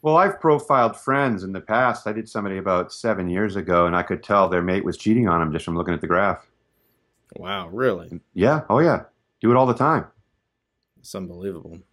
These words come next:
Speaker 1: Yep. Um, and so, you know, I mean, when I'm in a corporation, I see all kinds of things, but I don't, can't say all that.
Speaker 2: Mm-hmm.
Speaker 1: Um, but I, I see all kinds of things. I mean, uh, I'm a master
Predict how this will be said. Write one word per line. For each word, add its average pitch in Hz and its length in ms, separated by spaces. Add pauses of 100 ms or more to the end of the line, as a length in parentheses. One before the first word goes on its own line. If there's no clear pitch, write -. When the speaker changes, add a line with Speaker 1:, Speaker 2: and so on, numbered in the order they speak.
(240)
Speaker 1:
Yep. 127 280 (540)
Um, 92 520
and 95 240
so, 98 500 (360)
you 110 160
know, 95 400 (200)
I - 240
mean, 104 180
when 110 120
I'm 135 140
in 117 80
a 110 40
corporation, 110 640
I 123 100
see 110 240
all 107 140
kinds 139 280
of 104 100
things, 95 180
but 87 80
I 110 100
don't, 92 180
can't - 200
say 143 280
all 76 180
that. 69 240 (640)
Speaker 2:
Mm-hmm. 95 380
Speaker 1:
Um, 90 320
but 82 280
I, 107 280 (100)
I 127 120
see 87 440 (100)
all 80 140
kinds 220 480
of 101 100
things. 67 600
I 95 100
mean, 85 360
uh, 95 200 (1000)
I'm 107 320
a 123 80
master 175 720